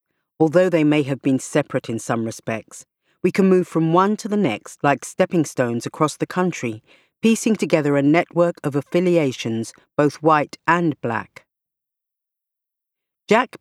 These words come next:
Beef was the servant of the magistrate John Baker, who resided both in England, where he served as a barrister of the Middle Temple, and on Saint Kitts in the Leeward Islands, where he was Solicitor General. Baker kept a diary of rather terse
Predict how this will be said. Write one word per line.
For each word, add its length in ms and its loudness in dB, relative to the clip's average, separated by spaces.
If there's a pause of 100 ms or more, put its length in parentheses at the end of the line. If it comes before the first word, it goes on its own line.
Beef 440 -2
was 120 -6
the 100 -4
servant 560 0
of 120 -4
the 80 0
magistrate 720 0
John 420 0
Baker, 520 -4 (500)
who 80 2
resided 600 0
both 240 0
in 120 2
England, 600 0 (140)
where 120 2
he 140 -8
served 400 0
as 100 -6
a 60 -2
barrister 520 0
of 120 -6
the 60 -6
Middle 280 -2
Temple, 560 -6 (380)
and 240 2
on 160 0
Saint 340 -4
Kitts 420 -4
in 120 0
the 80 0
Leeward 360 0
Islands, 560 -8 (280)
where 100 0
he 160 0
was 160 0
Solicitor 480 -4
General. 540 -2 (1160)
Baker 260 2
kept 300 -4
a 40 2
diary 520 2
of 160 -2
rather 260 4
terse 540 -2